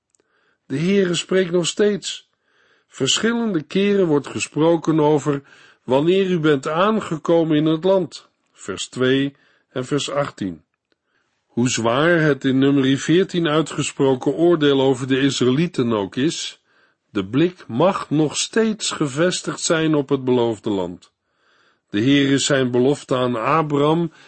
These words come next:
Isaac en Jacob niet vergeten. We hebben in de vorige uitzending gezien tot welk besluit de Israëlieten bij Kades Barnea zijn gekomen.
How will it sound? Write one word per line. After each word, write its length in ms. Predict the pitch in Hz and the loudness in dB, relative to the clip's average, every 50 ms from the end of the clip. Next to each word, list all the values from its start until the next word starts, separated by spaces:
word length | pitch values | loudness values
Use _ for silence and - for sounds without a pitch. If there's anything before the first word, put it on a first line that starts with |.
| - _ | -20 _
Isaac 640 | - 170 175 170 139 147 131 135 139 151 139 - | -4 -2 0 0 2 2 0 0 0 -2 -4 -8
en 240 | - - 117 117 117 | -12 -10 -6 -4 -2
Jacob 580 | 113 117 117 123 139 - - - 123 123 - - | -2 0 0 -2 -2 -4 -2 -2 -2 -2 -4 -6
niet 320 | 113 113 127 151 151 - | -2 0 0 0 0 -4
vergeten. 760 | - - - 101 - - 101 98 104 98 - - 87 82 76 _ _ _ _ _ _ _ _ _ _ _ _ _ _ _ _ _ _ _ _ _ _ _ _ _ _ _ _ _ _ _ _ | -8 -10 -10 -8 -4 -2 -2 -2 -2 -2 -6 -10 -14 -14 -16 _ _ _ _ _ _ _ _ _ _ _ _ _ _ _ _ _ _ _ _ _ _ _ _ _ _ _ _ _ _ _ _
We 80 | - 120 | 0 0
hebben 220 | 135 143 139 143 | 2 2 2 4
in 80 | 139 139 | 4 4
de 100 | 139 131 | 2 0
vorige 500 | - - 160 165 170 165 147 - 139 131 | 0 2 2 4 4 2 0 -2 -6 -4
uitzending 640 | 135 135 151 160 147 - 143 123 117 117 113 - | -2 0 0 0 0 0 -2 0 0 0 -2 -2
gezien 640 | - 113 107 - - 165 139 113 104 127 156 160 - _ | -4 -4 -2 0 2 2 2 2 0 -2 -6 -8 -12 _
tot 220 | _ - 208 185 - | _ -2 -2 -2 -2
welk 340 | 131 113 110 104 107 104 113 | -2 0 2 2 0 0 -2
besluit 480 | 123 113 - - 120 101 98 92 90 | -4 -4 -2 0 0 0 0 -2 -2
de 120 | - 123 120 | 0 0 0
Israëlieten 540 | 120 113 - 117 117 113 113 110 - 135 | 0 0 0 0 2 2 0 0 -2 -2
bij 160 | 131 139 135 127 | 0 0 -2 -2
Kades 500 | - - 104 101 104 101 117 120 113 - | 0 0 0 0 0 0 -2 -4 -4 -4
Barnea 880 | 113 110 107 107 110 110 120 131 143 139 120 98 90 90 104 135 151 - | -2 -2 -2 0 0 0 2 2 4 4 2 2 0 -4 -6 -8 -10 -14
zijn 340 | - - - 107 101 101 | -12 -8 -6 -6 -6 -6
gekomen. 720 | 95 - - 123 - 160 170 175 175 170 139 104 90 85 | -8 -8 -12 -6 -2 0 0 2 0 -2 -4 -6 -8 -12